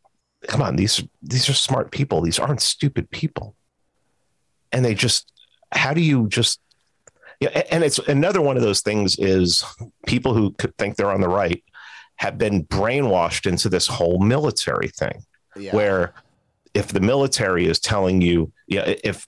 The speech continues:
Speaker 1: if the Pentagon is, is for it, well, I mean, the Pentagon has nothing to do with Joe Biden. I mean, w-,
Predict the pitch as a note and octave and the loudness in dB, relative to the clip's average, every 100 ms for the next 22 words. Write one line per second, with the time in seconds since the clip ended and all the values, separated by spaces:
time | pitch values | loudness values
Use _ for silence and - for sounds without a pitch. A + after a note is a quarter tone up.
0 | - - - G3+ - F3 D#3+ G#2+ F#2+ E2+ | -8 -8 -4 -2 0 2 2 0 0 0
1 | - - G2 - G#2 F#2 - - G#2 E2+ | 0 -2 -4 -2 0 0 -2 0 2 2
2 | D2+ - _ _ - F2+ D2 - - F2+ | 0 -4 _ _ -2 0 -2 -6 -4 -4
3 | - _ _ - - - C#3 A#2+ D2+ D2+ | -6 _ _ -8 -4 -2 0 0 -2 -2
4 | F2 D#2 F2+ F2+ E2+ D#2 D#2+ F2 D#2 C#2 | -4 -2 -2 0 -2 -2 -4 -2 -2 -2
5 | D#2 C#2+ D2 D#2+ E2 - - - - - | -2 -2 0 -2 -2 -8 -18 -18 -12 -6
6 | D2+ - - F#2 - _ _ - _ - | -6 -6 -14 -20 -20 _ _ -20 _ -14